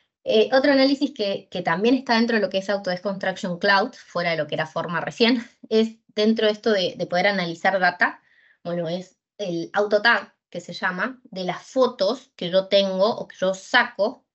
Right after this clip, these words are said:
en cuanto estoy haciendo una ejecución a lo mejor, eh, de gestión de obra o de control de obra o de, eh,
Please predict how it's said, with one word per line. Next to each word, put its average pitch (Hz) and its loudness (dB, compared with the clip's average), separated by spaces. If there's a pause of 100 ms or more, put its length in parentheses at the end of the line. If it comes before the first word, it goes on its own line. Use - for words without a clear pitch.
en 175 -12
cuanto 175 -2
estoy 196 -6
haciendo 185 -8
una 196 -2
ejecución 170 -6
a 180 0
lo 180 -2
mejor, 185 -4 (440)
eh, 170 -2
de 170 -4
gestión 170 0
de 160 2
obra 165 2
o 170 2
de 160 -4
control 165 -2
de 151 -2
obra 185 2
o 170 -4
de, 170 -2
eh, 175 -8